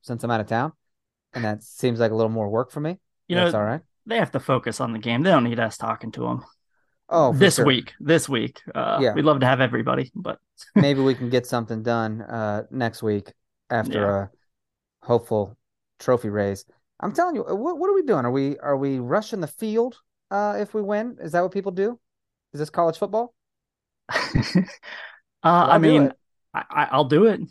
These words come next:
Speaker 2: I won't be the first.
Speaker 1: Well, it's power
Speaker 2: <laughs>
Speaker 1: in numbers, right? So if we can, uh, start a little cult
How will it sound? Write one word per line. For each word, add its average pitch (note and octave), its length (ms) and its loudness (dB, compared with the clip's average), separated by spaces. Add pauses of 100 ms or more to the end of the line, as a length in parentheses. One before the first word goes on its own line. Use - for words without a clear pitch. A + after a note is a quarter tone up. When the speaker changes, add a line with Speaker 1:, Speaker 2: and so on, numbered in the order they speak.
(100)
Speaker 2:
I E3+ 60 2
won't F3 160 4
be D#3+ 80 2
the B2+ 80 -8
first. G#3+ 580 -4
Speaker 1:
Well, G3 180 -2
it's G3 120 -2
power C4 320 0
Speaker 2:
<laughs> - 20 -2
Speaker 1:
in G3 60 -4
numbers, B2 340 -4
right? A#2 240 -2
So C3+ 280 -2
if B2+ 100 -8
we E3+ 140 -4
can, D#3+ 280 -8
uh, C#3+ 380 -8
start D3+ 300 -4
a - 20 -4
little C#3+ 140 -2
cult - 420 -6